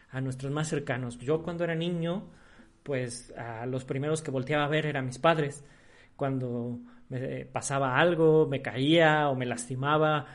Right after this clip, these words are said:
o me quemaba, como frecuentemente me pasaba que me quemaba por ahí por andar jugando con los fósforos, pero era a ellos a quienes recurría.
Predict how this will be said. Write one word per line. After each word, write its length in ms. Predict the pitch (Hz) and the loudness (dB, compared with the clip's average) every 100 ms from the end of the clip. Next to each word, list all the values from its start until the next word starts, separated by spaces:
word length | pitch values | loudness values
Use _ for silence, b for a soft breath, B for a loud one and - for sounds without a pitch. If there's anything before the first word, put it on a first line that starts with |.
| B B | B B
o 320 | 147 131 127 127 | -8 -6 -4 -4
me 180 | 135 | -6
quemaba, 800 | 135 135 139 151 143 123 113 B B B | -4 -4 0 2 2 0 -4 B B B
como 220 | 131 127 | -6 -6
frecuentemente 1040 | 120 135 147 143 139 139 139 147 143 139 B B B - | -4 -4 -4 -4 -2 -2 -2 0 -2 -4 B B B -10
me 120 | 131 | -8
pasaba 420 | 131 127 147 143 | -6 -2 0 0
que 80 | 139 | -2
me 140 | 127 | -4
quemaba 360 | 135 135 139 139 | -4 -4 -2 -2
por 140 | 131 | -4
ahí 300 | 127 135 143 | -2 -2 -4
por 180 | 143 127 | -6 -8
andar 180 | 123 135 | -6 -6
jugando 420 | - 135 139 135 | -6 -6 -4 -4
con 100 | 135 | -4
los 120 | 131 | -4
fósforos, 520 | 143 156 156 156 175 b b b b | 0 0 0 -2 -4 b b b b
pero 440 | 175 170 180 180 - | 2 4 2 -2 -2
era 260 | 185 214 | 0 0
a 80 | 175 | 0
ellos 260 | 214 240 233 | 0 0 -2
a 80 | 151 | -6
quienes 260 | 143 139 | -4 -4
recurría. 520 | 139 139 135 135 120 | -4 -4 -2 -2 -4